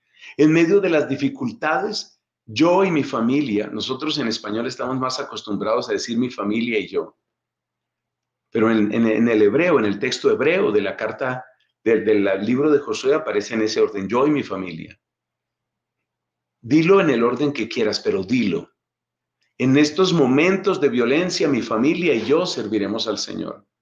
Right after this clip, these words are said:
En estos momentos de incertidumbre, mi familia y yo serviremos al Señor. Si llega la enfermedad, mi familia y yo serviremos al Señor. Hay una crisis, hay una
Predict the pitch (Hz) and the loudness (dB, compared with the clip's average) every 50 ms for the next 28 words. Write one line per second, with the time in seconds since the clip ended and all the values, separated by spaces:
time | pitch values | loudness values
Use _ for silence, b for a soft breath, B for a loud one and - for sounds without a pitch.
0 | _ _ _ _ B B B B B B 143 151 156 160 160 165 196 196 180 185 | _ _ _ _ B B B B B B 4 4 4 4 4 2 2 2 4 4
1 | 170 147 143 151 175 190 - - 208 170 160 160 147 - - 143 135 - - 131 | 4 4 4 4 2 2 2 2 0 2 2 2 0 2 2 0 -2 0 -2 -2
2 | 117 131 160 180 180 185 170 156 135 - - 127 120 131 151 185 185 180 180 165 | 0 2 2 2 0 0 0 0 0 0 0 0 0 2 2 0 0 -2 0 -2
3 | 135 113 101 131 160 175 196 220 214 - - - _ _ _ _ _ - - - | -2 0 0 2 2 4 2 2 0 -4 -10 -18 _ _ _ _ _ -10 -4 -2
4 | 117 101 98 101 101 104 113 127 139 - - 113 107 - - 101 92 90 78 71 | -2 0 0 0 0 0 0 -2 -4 -4 -6 -6 -8 -8 -8 -8 -10 -10 -10 -14
5 | - _ _ _ _ _ _ _ _ _ b b b b - - 165 156 120 156 | -16 _ _ _ _ _ _ _ _ _ b b b b -4 -2 -2 2 2 2
6 | 165 156 196 202 202 185 170 - 165 160 143 143 139 135 139 165 175 208 202 185 | 2 4 4 4 4 4 2 0 0 0 2 2 2 2 2 2 2 0 2 2
7 | 160 147 143 - 135 127 143 165 170 180 208 196 160 143 120 160 175 202 220 214 | 0 0 0 0 0 2 2 2 2 2 2 2 2 2 2 2 2 2 2 0
8 | - 165 139 120 127 120 123 123 139 143 143 135 120 113 - - 117 104 98 90 | -2 -4 -4 -2 -2 -2 0 -2 -2 -2 -4 -6 -6 -8 -8 -6 -6 -4 -4 -6
9 | 87 - _ _ _ _ _ _ _ _ _ _ _ _ _ _ _ _ - 139 | -8 -10 _ _ _ _ _ _ _ _ _ _ _ _ _ _ _ _ 0 2
10 | 160 180 185 190 185 190 - 185 190 208 220 208 202 202 190 - - 127 135 143 | 2 2 2 0 0 0 -2 -2 0 0 0 0 -2 -4 -4 -4 -4 -2 -2 0
11 | 156 160 165 165 160 151 160 | 0 0 0 -2 -4 -4 -6